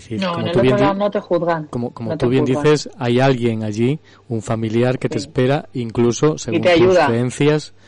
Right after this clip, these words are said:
Speaker 1: él,
Speaker 2: Sí.
Speaker 1: pues la Virgen o en el, en, en otras religiones, pues lógicamente la identidad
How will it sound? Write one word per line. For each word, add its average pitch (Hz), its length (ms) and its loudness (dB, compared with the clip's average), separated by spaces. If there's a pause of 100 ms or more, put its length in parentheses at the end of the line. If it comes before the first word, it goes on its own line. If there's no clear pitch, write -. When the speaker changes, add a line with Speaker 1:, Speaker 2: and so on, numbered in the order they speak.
(460)
Speaker 1:
él, 135 340 -2
Speaker 2:
Sí. 151 60 -10
Speaker 1:
pues 101 260 -6
la 98 160 -10
Virgen 117 580 -4
o 135 440 -2
en 101 340 -12
el, 98 200 -14 (360)
en, 101 460 -12
en 98 200 -14
otras 107 460 -6
religiones, 113 460 -6
pues 107 180 -10
lógicamente 104 500 -14
la 110 120 -6
identidad 104 480 -6